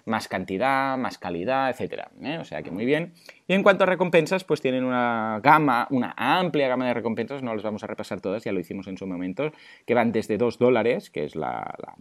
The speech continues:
la básica de gracias, etcétera, hasta la de ciento cincuenta, que está, mm, limitada a ocho y está, o sea, la, las, mm, las están todas ya ocupadas, o sea, tenéis que esperar a, a que aparezca una vacante ahí, que alguien lo deje,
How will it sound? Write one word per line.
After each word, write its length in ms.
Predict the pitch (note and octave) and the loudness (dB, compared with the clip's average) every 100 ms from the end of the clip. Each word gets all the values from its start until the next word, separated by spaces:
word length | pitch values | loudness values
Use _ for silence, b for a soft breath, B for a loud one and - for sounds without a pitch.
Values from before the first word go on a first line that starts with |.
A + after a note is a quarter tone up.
| C2 | -14
la 100 | - | -4
básica 600 | E2+ - A2 G#2+ G2+ G2+ | -2 -2 -4 0 2 2
de 140 | F#2+ | 0
gracias, 560 | G2+ G#2 - G#2+ G2+ G#2 | 0 -2 -2 -2 -2 -4
etcétera, 440 | G#2 C#3 C#3+ E3 B B B | -2 0 0 -2 B B B
hasta 320 | A#2+ - D3 | -6 2 4
la 320 | D3 C3 B2+ A2+ | 8 8 8 6
de 200 | D3 D3+ | 6 6
ciento 380 | - E3+ G#3+ G3+ | 4 2 4 4
cincuenta, 580 | D#3 B2+ F3+ D3 F#2+ D2+ - | 2 2 2 2 0 -2 -2
que 120 | B2+ B2+ | 2 2
está, 540 | - C#3 B2+ G2 D2 | 4 4 4 4 0
mm, 260 | F#2+ F#2 E2+ | -4 -4 -4
limitada 480 | G2 G2+ G2+ C3 C3+ | -2 -2 2 2 4
a 60 | |
ocho 260 | F3+ F#3 G#3+ | 2 2 0
y 80 | C3+ | 0
está, 440 | - A#2 B2 C3+ B B - | 2 4 4 2 B B -12
o 100 | E2+ | -4
sea, 280 | A2 F#2 E2+ | 0 0 0
la, 140 | D#2 | -2
las, 240 | D#2+ F2 _ | -4 -6 _
mm, 280 | A2+ G#2 B1+ | -6 -4 -4
las 140 | F#2 - | -8 -4
están 180 | A2 | -2
todas 240 | G#2+ A2+ G#2 | 0 0 0
ya 140 | G#2+ | 0
ocupadas, 580 | G#2 A#2 C3 B2 D#3+ B3 | 0 0 2 2 0 -6
o 60 | - | -10
sea, 180 | F2+ E2 | -8 -6
tenéis 240 | F2+ F#2 | -6 -8
que 80 | G2+ | -10
esperar 520 | - F#2+ F#2 G#2+ - | -8 -4 -2 -4 -6
a, 340 | - F2 D#2 - | -8 -6 -8 -10
a 80 | - | -6
que 180 | F#2+ F2 | -4 -2
aparezca 520 | F2 G2 A#2 - F2 | -2 -2 -2 -2 -4
una 200 | F#2+ F#2 | -4 -6
vacante 380 | F2+ G2+ G2 A2 | -4 -4 -2 0
ahí, 220 | D3 F3+ | 0 0
que 100 | - | 0
alguien 240 | F#2 F#2 | -2 -2
lo 100 | G2 | -2
deje, 380 | C#3+ D#3+ E3+ - | 0 0 -2 -2